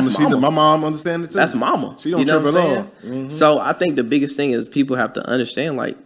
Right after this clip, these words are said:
Speaker 1: people got boundaries. I'm a, I'm a human being just like you. So
Speaker 2: Mm.
Speaker 1: if I've been working my business all day at six o'clock or seven o'clock, I don't wanna talk. I don't wanna look at my D Ms and see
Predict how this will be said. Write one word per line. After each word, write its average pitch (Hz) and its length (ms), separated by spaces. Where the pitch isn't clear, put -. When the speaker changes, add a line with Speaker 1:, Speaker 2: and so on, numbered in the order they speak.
Speaker 1:
people 196 200
got 147 160
boundaries. 127 540
I'm 117 220
a, - 20
I'm 131 200
a 127 40
human 135 280
being 123 220
just 123 160
like 120 200
you. 127 120
So 104 300
Speaker 2:
Mm. - 60
Speaker 1:
if - 120
I've 120 140
been 127 100
working 120 260
my 110 100
business 117 380
all 117 180
day 127 240
at 117 140
six 135 200
o'clock 139 320
or - 80
seven 127 220
o'clock, 131 260
I 123 120
don't 160 120
wanna 147 200
talk. - 340
I 113 100
don't 151 120
wanna 139 140
look 143 200
at 123 60
my 110 120
D 120 240
Ms 117 140
and 104 120
see 110 400